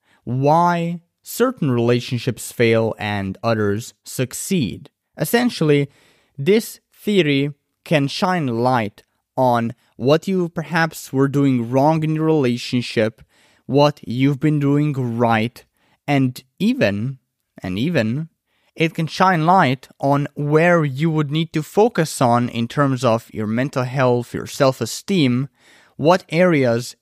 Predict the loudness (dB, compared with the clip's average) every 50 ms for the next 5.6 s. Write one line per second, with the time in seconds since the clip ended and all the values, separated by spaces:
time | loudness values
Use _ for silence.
0 | _ _ -10 -4 -2 0 0 0 0 0 0 0 0 -2 -4 -8 -6 -2 0 2
1 | 2 2 0 -2 -4 -6 -6 -4 0 0 0 0 0 -2 -2 0 0 0 -2 -2
2 | -4 -6 -10 _ _ _ _ _ _ _ -2 -2 0 0 2 2 4 4 4 4
3 | 2 0 -2 -2 0 0 0 0 -2 -4 -6 -4 -4 -4 -4 -8 _ _ _ _
4 | _ _ _ 0 2 2 2 2 0 -2 -2 0 0 2 2 2 2 2 2 2
5 | 2 2 2 0 -2 -4 -6 -8 -8 -10 -14 -16